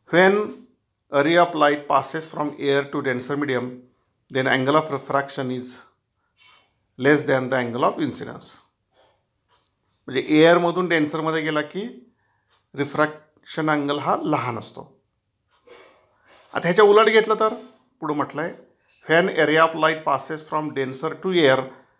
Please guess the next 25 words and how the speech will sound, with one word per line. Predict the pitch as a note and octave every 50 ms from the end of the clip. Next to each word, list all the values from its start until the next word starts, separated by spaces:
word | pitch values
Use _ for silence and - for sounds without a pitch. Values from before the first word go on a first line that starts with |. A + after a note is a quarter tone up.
| _ _ _ _ _ _ _ _ _ _ _ _ _ B2+
then | C#3 C#3+ D3 D3+
the | D#3 C#3+
angle | C#3 C3+ C3+ C#3+ D3+ D#3+
of | D#3+ D#3+ D#3+ C#3+
refraction | B2 - - C#3 C3+ C3 - - C3+ C3
is | B2+ B2
greater | B2 B2+ - C3+ C3+
than | D3+ E3+ F#3+ - -
angle | C#3+ B2 A2 A#2 C3
of | E3+ G3+ - - - - _ _ _ - -
incidence. | B2+ B2 B2 - - - - - - - - - _ _ _ _ _ _ _ _ _ _ _ _ _ _ _ _ _ _ _ _ _ _ _ _ _ _ _ _ _ _ _ _ _ _ _ _ _ _ _ _ _ _ _ _ _ _ _ _ _ _ _ _ _ _ _ _ _ _ _ _ _ _ _ _ _ _ -
Next | B2+ C#3+ D3 D3 -
point, | D3+ D3+ D3+ E3 F3 - - _ _ _ _ _ _ _ _ _ _ _ _ _ _ _ _ _
the | - C#3 C3 B2+
width | E3 F#3 F#3 F#3 -
of | F3 E3 D#3+ - -
refracted | C#3+ C#3+ C#3+ - D3+ D3+ D3 D3+ D#3+ D3
wavefront | C#3 C#3 C#3 C3+ C3+ - C#3 C3 C3+ C3 - - -
is | C#3 C3 A2+
greater | A2+ A2+ B2+ B2+ C3 D3 D3
than | C#3+ C3+ B2+ B2+ B2 B2 - - - _ _ _ -
width | B2 C3+ B2+ C3+ C3+ C#3
of | D#3 F3+ F#3+ - - - - _ _ -
incident | C#3+ D3 C3+ C#3 - A#2 A#2 A2+ -
wavefront. | - - - - - - - _ _ _